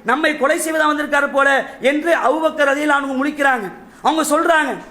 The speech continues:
அப்ப அல்லாஹ்வுடைய தூ-, அந்த இடத்துல என்ன செய்றாங்க? "அல்லாஹ் நம்மோடு இருக்கிறான், அல்லாஹ் காப்பாத்துவான்" என்று என்ன செய்றாங்க? அல்லாஹ்வுடைய தூதர் அந்த இடத்துல ஆறுதல் சொல்லிட்டு பக்கத்துல வந்த உடனேயே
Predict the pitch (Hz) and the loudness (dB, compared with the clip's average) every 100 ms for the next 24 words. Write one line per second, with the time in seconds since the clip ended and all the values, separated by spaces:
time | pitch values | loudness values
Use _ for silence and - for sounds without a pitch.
0 | - - 220 247 233 294 302 277 269 240 | -20 -6 -4 0 0 2 2 0 0 -2
1 | 262 285 285 277 277 277 269 233 175 - | 0 -2 -4 0 0 2 2 0 0 -12
2 | - 190 269 285 262 254 254 240 240 220 | -10 -6 0 2 2 0 2 2 2 0
3 | 226 214 175 - - - 247 339 330 302 | 2 0 -4 -10 -20 -4 0 0 0 0
4 | 311 302 302 294 285 233 - - 220 294 | 0 -2 0 2 2 0 -6 -16 -6 -2
5 | 320 311 302 294 294 269 294 294 277 277 | -2 -2 0 0 2 0 2 0 0 -2
6 | 269 254 285 277 269 240 262 254 240 233 | 0 2 -2 -2 0 0 2 0 -2 -8
7 | - 320 311 214 - - - 240 - - | -2 0 0 -2 -10 -18 -2 -2 -2 -2
8 | 320 311 277 240 302 294 269 254 247 | 0 2 0 0 2 2 2 0 0